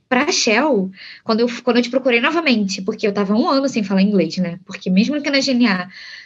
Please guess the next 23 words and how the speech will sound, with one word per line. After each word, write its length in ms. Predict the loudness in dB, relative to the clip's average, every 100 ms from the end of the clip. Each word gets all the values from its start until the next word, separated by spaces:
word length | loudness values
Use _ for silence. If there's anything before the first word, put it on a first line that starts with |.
| -4
a 60 | 0
gente 200 | 0 0
falasse 320 | 0 0 0
um, 100 | -2
assim, 220 | -4 -4 -4
falasse 280 | -2 -2
um 120 | -2 -2
pouco, 400 | 0 0 0 -2
escrevesse, 760 | 0 0 2 0 0 -2 -2
não 140 | 2
era 100 | 2
a 40 | 2
mesma 280 | -2 -4 -2
coisa 240 | 0 0
do 100 | -2
que 100 | -2
o 40 | 0
meu 100 | 2
dia 160 | 2
a 40 | 0
dia 220 | 0 2
hoje. 500 | 2 2 0 -4 -8 -16 -20 _ -2
Meu, 320 | 0 0